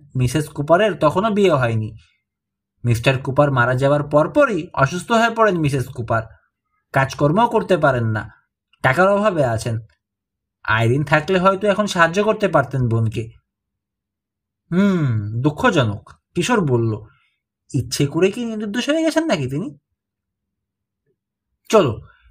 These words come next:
ভিতরে গিয়ে মিসেস কুপারের মুখ থেকেই সব শোনা যাক," অফিসার বললেন। বিছানায় শুয়ে বিশ্রাম করছিলেন মিসেস কুপার। মেয়ের ব্যাপারে সব শুনে দুঃখ প্রকাশ করলেন।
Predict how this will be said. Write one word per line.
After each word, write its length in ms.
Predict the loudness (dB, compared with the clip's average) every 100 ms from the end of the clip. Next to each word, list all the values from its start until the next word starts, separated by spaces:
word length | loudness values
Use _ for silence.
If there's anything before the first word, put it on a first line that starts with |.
| -2
ভিতরে 360 | 0 2 2 0
গিয়ে 360 | 0 0 -2
মিসেস 400 | -2 -4 -4 -4
কুপারের 420 | -6 -2 2 2 0
মুখ 200 | -4 -4
থেকেই 220 | -4 0
সব 140 | -2
শোনা 240 | 0 0 0
যাক," 280 | -2 -8 _ _ _ -2
অফিসার 360 | 0 2 2 2
বললেন। 440 | 0 -2 -4 -10 _ _ _ _ _ _ _ _ _ _ _ _ -2
বিছানায় 500 | 2 2 2 0 0
শুয়ে 280 | 0 0 0
বিশ্রাম 380 | -2 0 0
করছিলেন 380 | 0 -6 -6 -6 -2
মিসেস 260 | 0 -2
কুপার। 320 | -4 -4 -2 -2 -6 _ _ _ _ _ _ _ _ _ -6
মেয়ের 340 | 0 0 0
ব্যাপারে 360 | 0 0 2 0
সব 240 | 0 0
শুনে 380 | 0 -4 -2 -2
দুঃখ 300 | -2 -2 0
প্রকাশ 380 | 0 2 0 0
করলেন। 340 | -4 -2 -4